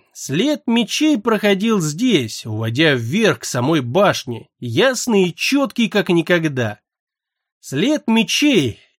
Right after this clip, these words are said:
и след кого-то еще, вроде бы очень даже знакомого, но чем и как Клара понять не могла. Каждое заклятие причиняло ей резкую боль, отзываясь судорогой во всем теле.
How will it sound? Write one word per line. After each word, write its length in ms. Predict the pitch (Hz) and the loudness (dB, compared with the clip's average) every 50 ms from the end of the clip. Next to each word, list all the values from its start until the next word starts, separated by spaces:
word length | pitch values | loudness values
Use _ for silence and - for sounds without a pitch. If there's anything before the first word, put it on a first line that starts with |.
| _ _ | _ _
и 140 | 170 180 | -2 -2
след 420 | 175 - - 214 262 320 339 339 - | 0 0 -2 0 0 0 0 -2 -4
кого-то 420 | - 277 269 247 254 254 - 277 | -4 -4 -2 0 0 -2 0 0
еще, 680 | 277 277 254 - - - - 254 214 165 135 117 104 101 | 0 0 0 0 -2 -2 0 0 0 0 0 -2 -6 -10
вроде 380 | - 113 110 113 113 110 120 120 | -10 -8 -6 -6 -4 -2 -2 -2
бы 180 | 117 139 - _ - | -4 -6 -8 _ -4
очень 400 | 185 165 - - 180 175 170 151 | -2 -2 0 0 0 0 2 2
даже 240 | 180 175 160 190 | 0 0 2 0
знакомого, 880 | 175 160 190 214 226 226 _ 285 302 277 185 143 127 113 113 110 110 113 _ _ _ _ _ _ _ _ _ _ | 0 0 0 0 0 -2 _ -2 0 0 0 0 0 -2 -4 -6 -8 -12 _ _ _ _ _ _ _ _ _ _
но 240 | - 110 113 120 127 | -8 -6 -4 -4 -4
чем 480 | - - - - 175 220 233 180 139 | -4 -4 -4 -2 0 2 2 2 2
и 60 | 135 120 | 0 -2
как 340 | 113 - 240 262 262 - | 0 0 0 0 0 -2
Клара 360 | - 208 208 233 247 233 233 220 | -4 -2 0 2 2 2 2 2
понять 420 | 226 233 233 233 226 202 170 - | 0 0 0 2 2 0 0 0
не 80 | 190 208 | 0 2
могла. 560 | 226 233 233 208 220 185 135 117 107 - _ _ _ _ _ _ _ _ _ _ _ _ _ _ _ _ | 2 0 0 0 0 0 0 0 -2 -6 _ _ _ _ _ _ _ _ _ _ _ _ _ _ _ _
Каждое 580 | - 220 262 285 277 226 214 214 247 247 233 | -4 -2 0 0 0 -2 -2 -2 0 0 0
заклятие 840 | 196 175 208 196 - 208 202 208 214 220 208 170 - - 156 135 123 | 2 2 0 0 0 0 2 2 2 2 2 0 0 -2 -2 -2 -2
причиняло 640 | 107 - 139 127 - 156 147 151 156 143 131 131 | -2 -4 -4 -2 -2 0 2 2 2 2 2 2
ей 260 | 127 123 135 135 131 131 | 0 0 0 0 2 2
резкую 500 | 151 151 143 - - - 147 151 160 160 | 2 2 0 0 -2 0 2 2 2 2
боль, 420 | 151 165 220 214 180 139 113 104 - - | 0 0 2 4 4 4 2 -2 -6 -8
отзываясь 640 | 113 104 104 104 123 127 151 180 170 143 131 117 | -10 -10 -6 -4 -2 0 2 2 2 2 0 -4
судорогой 640 | - - - - 262 262 202 160 139 131 120 123 123 | -6 -8 -4 -2 -2 0 0 0 0 0 0 0 0
во 140 | 120 139 160 | 0 0 -2
всем 360 | 160 - - 320 311 240 170 | -2 -2 -2 -2 -2 -2 -4
теле. 540 | - - - 262 226 151 117 110 104 113 - | -4 -2 0 0 2 2 0 -2 -6 -10 -14